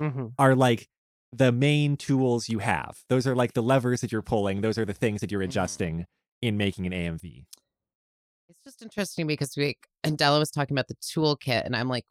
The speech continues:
Speaker 3: "Well, yes, I, I think, Amato, you're right that the, yeah, those are the main things." But there's also this element of, like, parallel and symbolism, which brings
Speaker 2: Mm-hmm.
Speaker 3: me to my, uh, U two Final Fantasy nine video.
Speaker 1: Mm-hmm.
Speaker 2: Oh, okay.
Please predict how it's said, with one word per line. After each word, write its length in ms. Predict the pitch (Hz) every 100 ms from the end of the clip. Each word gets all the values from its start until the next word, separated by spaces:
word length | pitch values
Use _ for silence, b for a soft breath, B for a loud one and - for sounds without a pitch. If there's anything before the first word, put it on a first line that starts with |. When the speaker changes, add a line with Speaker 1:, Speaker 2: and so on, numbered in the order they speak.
| _
Speaker 3:
"Well, 140 | 139
yes, 280 | 139 120 95 -
I, 180 | 143 -
I 80 | 147
think, 280 | - 196 - _ -
Amato, 360 | 143 147 143 139
you're 200 | 127 127
right 340 | 135 131 -
that 140 | 117
the, 120 | - -
yeah, 120 | 131
those 240 | 143 151
are 40 | 139
the 120 | 135
main 720 | 120 117 120 120 131 135 135 - -
things." 760 | 120 127 170 208 - - - _ _ _ _ _ -
But 140 | 143
there's 240 | 180 165
also 500 | - 151 202 - 226
this 160 | 160 156 113
element 400 | 135 135 131 131
of, 80 | 123
like, 180 | 123 110 - -
parallel 520 | - 123 123 127 123
and 140 | 120
symbolism, 520 | - 117 117 143 151 147
which 240 | 151 -
brings 220 | 185 214
Speaker 2:
Mm-hmm. 60 | -
Speaker 3:
me 140 | 180 151 -
to 320 | 123 117 127 _ _ _ _ _ -
my, 300 | 123 127 123
uh, 260 | 104 120 117
U 280 | 117 131 135
two 480 | - 147 139 139 131 -
Final 260 | 123 120
Fantasy 460 | 120 120 110 - 107
nine 380 | 123 143 143 123
video. 320 | 120 92 73
Speaker 1:
Mm-hmm. 260 | 85 147
Speaker 2:
Oh, 60 | 160 175
okay. 260 | 160 82